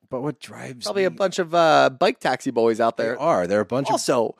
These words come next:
Speaker 2: how the fuck does a guy who rides a bike taxi around for a living get girls? What,
Speaker 1: 'Cause
Speaker 2: what is
Speaker 1: he's
Speaker 2: Charleston? What is
Speaker 1: edgy.
Speaker 2: this place?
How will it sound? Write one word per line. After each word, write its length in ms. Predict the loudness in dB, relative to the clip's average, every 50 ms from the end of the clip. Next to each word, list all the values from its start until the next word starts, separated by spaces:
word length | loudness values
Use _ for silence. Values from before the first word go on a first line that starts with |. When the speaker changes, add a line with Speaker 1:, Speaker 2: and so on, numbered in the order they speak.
| _ _ _ _ _ _ _
Speaker 2:
how 220 | -4 -2 -2 0
the 160 | 0 -2 -4
fuck 640 | -4 -6 -12 -12 -6 -2 0 0 -2 -2 -6 -14 -20 -20 _ _ _ _
does 160 | -6 -4 -2
a 60 | -4 -4
guy 420 | -2 -2 0 0 2 0 0 -2
who 180 | -2 -2 -2 -2
rides 360 | 0 2 2 2 2 2 0
a 80 | -4 -6
bike 340 | -6 _ -4 -2 -2 -4 _
taxi 340 | -6 -6 -6 -6 -8 -8 -8
around 200 | -6 -6 -8 -8
for 140 | -8 -8 -8
a 40 |
living 360 | -8 -8 -8 -10 -12 -14 -16 _ _ _ _ _ _ _
get 240 | 0 0 0 0 _
girls? 400 | -12 -12 -12 -12 -16 -20 -20 -20 _ _ _ _ _ _ _ _ _ _ _ _ _ _ _ _ -4
What, 140 | 0 0 0 2
Speaker 1:
'Cause 60 | 4
Speaker 2:
what 120 | 4 6
is 120 | 6 4 2
Speaker 1:
he's 80 | 0 -2
Speaker 2:
Charleston? 400 | -4 -4 -4 -6 -10 -14 -18 -12 -4 0
What 120 | 2 2 2 0
is 20 |
Speaker 1:
edgy. 220 | 0 -2 0 0 -2
Speaker 2:
this 120 | -2 -4 -6
place? 320 | -16 -20 -20 -20 -20 -20